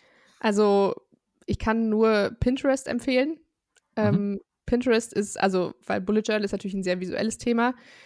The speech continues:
Speaker 1: Äh, das funktioniert auf Pinterest hervorragend, aber das ist absolut kein, ähm,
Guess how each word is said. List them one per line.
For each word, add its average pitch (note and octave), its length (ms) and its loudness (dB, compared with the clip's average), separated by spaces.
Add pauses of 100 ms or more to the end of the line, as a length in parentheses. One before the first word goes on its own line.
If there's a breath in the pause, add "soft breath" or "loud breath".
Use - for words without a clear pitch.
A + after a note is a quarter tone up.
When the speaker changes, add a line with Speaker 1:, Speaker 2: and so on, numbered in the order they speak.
(160 loud breath)
Speaker 1:
Äh, G3+ 180 2
das G3 200 -2
funktioniert G3 380 -4
auf G3 120 -4
Pinterest G3 400 -4
hervorragend, A#3+ 720 0
aber F#3 320 2
das - 240 -6
ist - 360 -8
absolut - 420 -4
kein, F#3 480 -4
ähm, G3 400 -10